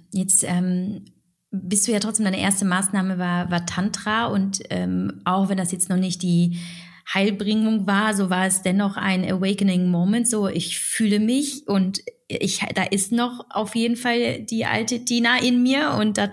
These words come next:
Feuer kann wieder brennen. Glaubst du, das ist, es könnte eine Idee für jede Frau sein, die eben in dieser Unlust steckt und glaubt oder auch hinterfragt, wer sie ist und was, ob sie das überhaupt noch fühlen kann?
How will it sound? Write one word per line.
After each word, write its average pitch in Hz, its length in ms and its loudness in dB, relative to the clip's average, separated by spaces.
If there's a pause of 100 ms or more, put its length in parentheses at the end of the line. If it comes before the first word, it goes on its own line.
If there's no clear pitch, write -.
Feuer 214 300 0
kann 220 240 0
wieder 208 180 2
brennen. 185 460 0 (960)
Glaubst 226 300 0
du, 415 60 -2
das - 320 2
ist, - 340 0
es 240 200 2
könnte 277 240 0
eine 254 120 2
Idee 220 560 0
für 196 680 -2
jede 160 560 0
Frau 247 380 -2
sein, 247 500 0
die 220 400 0
eben 220 240 2
in 208 220 2
dieser 196 560 0
Unlust 214 720 2
steckt - 540 -4
und 196 280 -4
glaubt 202 480 -2
oder 196 220 -2 (220)
auch 202 140 -6
hinterfragt, 214 960 -2
wer 196 380 0
sie 202 200 -6
ist 220 200 0
und 196 140 -4
was, 196 300 -2 (100)
ob - 220 -10
sie 196 100 -4
das 202 140 -2
überhaupt 196 240 -2
noch 190 100 -2
fühlen 240 260 -2
kann? 208 220 0